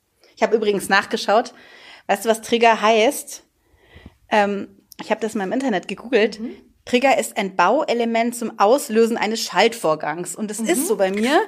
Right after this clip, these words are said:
Speaker 1: wenn dieser Trigger kommt, dann löst es so einen Schaltvorgang aus.
Speaker 2: Mhm.
Speaker 1: Und ich stell mir jetzt so vor, wie du, Anna, mir hilfst, diesen Schaltvorgang nicht auszulösen, sondern ich stell mir so vor, der Trigger kommt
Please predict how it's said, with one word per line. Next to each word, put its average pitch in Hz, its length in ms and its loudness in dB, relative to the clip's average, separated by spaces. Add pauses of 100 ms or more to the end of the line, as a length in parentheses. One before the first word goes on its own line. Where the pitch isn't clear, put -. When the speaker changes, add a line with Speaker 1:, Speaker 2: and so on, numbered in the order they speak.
(300)
Speaker 1:
wenn 277 140 2
dieser 247 260 2
Trigger 392 400 0
kommt, 254 300 -2
dann 240 120 4
löst 269 240 -2
es 247 100 -8
so 226 40 -2
einen 220 80 0
Schaltvorgang 180 640 -2
aus. 208 120 -12
Speaker 2:
Mhm. 214 220 -12 (220)
Speaker 1:
Und 254 220 -2
ich 427 120 -2
stell 262 200 0
mir 262 160 0
jetzt 254 120 -10
so 214 60 -12
vor, 330 260 2 (180)
wie 214 120 -10
du, 330 240 2
Anna, 240 460 0 (400)
mir 277 180 4
hilfst, 285 440 -2
diesen 240 220 -4
Schaltvorgang 240 840 0
nicht 359 280 2
auszulösen, 180 920 -4 (160)
sondern 330 440 0
ich - 60 -10
stell 233 120 0
mir 226 80 -4
so 226 100 -10
vor, 254 180 0
der 277 140 -2
Trigger 311 320 0
kommt 302 480 0